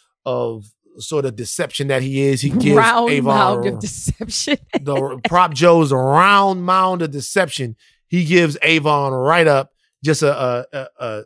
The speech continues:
Speaker 1: a very, a huge debut. Huge debut for Prop Joe.
Speaker 2: Yeah, no, that, that, it was a, it was a pretty sparkling one, and I can't wait till we do a deep dive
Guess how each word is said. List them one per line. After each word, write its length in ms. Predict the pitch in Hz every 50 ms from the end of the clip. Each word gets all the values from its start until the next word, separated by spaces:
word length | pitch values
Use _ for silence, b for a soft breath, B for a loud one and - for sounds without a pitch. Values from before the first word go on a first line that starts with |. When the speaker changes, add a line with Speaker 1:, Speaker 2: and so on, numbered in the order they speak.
| _ -
Speaker 1:
a 100 | 123 113
very, 380 | 110 117 185 214 214 196 180
a 120 | 143 143 143
huge 540 | - - 240 262 254 240 226 190 135 123
debut. 540 | 120 180 165 156 127 135 139 123 104 90 _ _ _ _ _ _
Huge 260 | - - 226 208 170
debut 240 | 160 156 139 135 123
for 100 | - 107
Prop 220 | - 113 98 98
Joe. 160 | 95 101 98 - _
Speaker 2:
Yeah, 300 | - 175 185 180 151 139 143
no, 180 | 160 170 170 165
that, 260 | 170 175 180 139 123
that, 160 | 156 175 147
it 60 | 156 185
was 220 | 185 196 190 190
a, 100 | 175 165 - -
it 100 | - 175
was 140 | 180 180
a 40 | 196
pretty 240 | - - - 214 208
sparkling 520 | 196 - - 185 175 175 - 160 147 147
one, 180 | 147 139 131 127
and 100 | 123 143
I 80 | 156 170
can't 240 | - 185 170 147
wait 260 | 143 160 160 156 - -
till 200 | - 156 143 143
we 120 | 147 156
do 120 | 156 156
a 60 | 143 143
deep 180 | 151 151 143
dive 380 | - 147 135 143 139 139 139